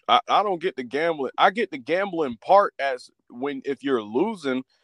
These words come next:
because if you pick your team to lose, uh, and you're gambling against your team and you lose and you win money, okay, that's one thing. But if you're gambling against yourself,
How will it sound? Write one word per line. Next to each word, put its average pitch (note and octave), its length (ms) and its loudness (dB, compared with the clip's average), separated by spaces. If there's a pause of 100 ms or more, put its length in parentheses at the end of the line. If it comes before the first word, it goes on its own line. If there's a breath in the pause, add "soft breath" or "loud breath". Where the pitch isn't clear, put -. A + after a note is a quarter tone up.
(140)
because C3+ 300 4
if A#2+ 140 -2
you F3 120 -10
pick F#3 240 0
your C#3 100 -8
team D3 240 -4
to G#2+ 80 -6
lose, C3 600 0 (420)
uh, A2 100 2
and C3 180 2
you're B2+ 140 4
gambling D3+ 640 2
against C3 320 -4
your B2 100 -2
team F3+ 400 -2
and B2+ 120 0
you A#2 100 -4
lose D#3+ 240 0
and C#3 100 2
you C3 80 2
win C3 220 2
money, C#3 360 4
okay, C3+ 260 4
that's C#3 240 2
one D3 300 2
thing. E3 340 2
But A#2 120 -4
if A2 120 -14
you're F#3+ 160 2
gambling E3 600 -6
against C3+ 380 -12
yourself, F3 640 4